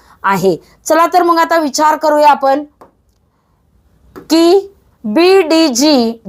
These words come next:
जे याच्यामध्ये जर बघितलं तर निरीक्षणामध्ये काही दिसतंय का, की रेषांची अक्षरं, कर्व. आता याच्यामध्ये पण इथं सरळ रेषा आहे, इथे पण रेषा आहे, कर्व सगळीकडं आहे, त्यामुळे त्या पद्धतीने येणार नाही. आता अक्षरांचे क्रमांक बघूया.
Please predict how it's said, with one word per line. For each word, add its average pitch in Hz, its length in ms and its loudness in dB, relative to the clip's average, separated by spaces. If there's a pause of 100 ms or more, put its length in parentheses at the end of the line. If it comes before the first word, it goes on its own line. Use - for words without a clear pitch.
जे 233 440 2
याच्यामध्ये 311 600 -4
जर 294 140 -4
बघितलं 254 640 -2 (520)
तर 294 460 2
निरीक्षणामध्ये 294 840 -4
काही 285 240 -2
दिसतंय 254 440 -2
का, 226 280 0 (760)
की 262 100 -2
रेषांची 262 500 0
अक्षरं, 240 400 -2
कर्व. 233 420 0 (400)
आता 240 220 -2
याच्यामध्ये 285 520 0
पण 285 240 -2
इथं 262 200 0
सरळ 262 360 0
रेषा 247 320 0
आहे, 233 240 2
इथे 233 280 -2
पण 240 220 -4
रेषा 220 360 -4
आहे, 208 300 -2 (440)
कर्व 269 240 2
सगळीकडं 254 520 0
आहे, 220 320 0
त्यामुळे 262 560 -6
त्या 269 160 -2
पद्धतीने 233 580 -4
येणार 190 260 -2
नाही. 175 160 -6
आता 190 200 -4
अक्षरांचे 311 480 -2
क्रमांक 302 480 -2
बघूया. 175 380 0